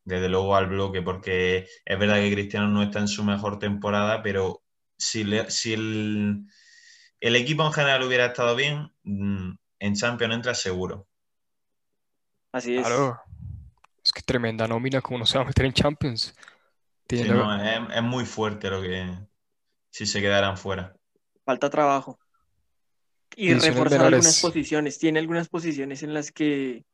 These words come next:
Speaker 2: está fallando.
Speaker 1: Hay
Speaker 2: Y por
Speaker 1: carencias,
Speaker 2: otro
Speaker 1: sí.
Speaker 2: lado, mucha sobrepoblación en, en, por, por ejemplo, en la banda
Speaker 3: En el
Speaker 2: izquierda
Speaker 3: medio campo.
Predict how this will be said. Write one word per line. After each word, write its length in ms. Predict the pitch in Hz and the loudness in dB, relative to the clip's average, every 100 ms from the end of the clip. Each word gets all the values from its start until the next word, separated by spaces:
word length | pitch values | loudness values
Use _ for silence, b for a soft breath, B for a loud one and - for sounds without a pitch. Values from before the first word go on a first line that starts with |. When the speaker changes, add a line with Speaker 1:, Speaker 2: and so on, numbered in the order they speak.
| _ _ _ _ - | _ _ _ _ -18
Speaker 2:
está 240 | - 139 | -4 -2
fallando. 520 | 143 147 165 170 185 - _ _ | 0 2 2 0 -4 -8 _ _
Speaker 1:
Hay 140 | 104 - | -2 2
Speaker 2:
Y 20 | |
por 100 | 101 | 4
Speaker 1:
carencias, 240 | 101 - | 6 4
Speaker 2:
otro 100 | - | 2
Speaker 1:
sí. 80 | 156 | 4
Speaker 2:
lado, 380 | 160 165 175 - _ _ _ _ | 6 6 2 -4 _ _ _ _
mucha 460 | 160 160 180 165 143 | -8 -2 0 0 -2
sobrepoblación 880 | 143 135 131 139 131 131 127 131 135 | 0 0 0 0 0 0 -2 -4 -4
en, 420 | 135 135 135 113 | -6 -6 -10 -14
en, 360 | 147 131 127 - | -12 -12 -12 -10
por, 260 | 139 135 131 - | -8 -8 -8 -6
por 160 | 139 | -4
ejemplo, 240 | 135 135 147 | -4 -4 0
en 40 | |
la 80 | 143 | 2
banda 200 | 135 143 | 2 2
Speaker 3:
En 60 | |
el 80 | 135 | 0
Speaker 2:
izquierda 280 | 127 143 151 | 4 4 4
Speaker 3:
medio 100 | 175 | 2
campo. 360 | 123 123 - | 0 0 -14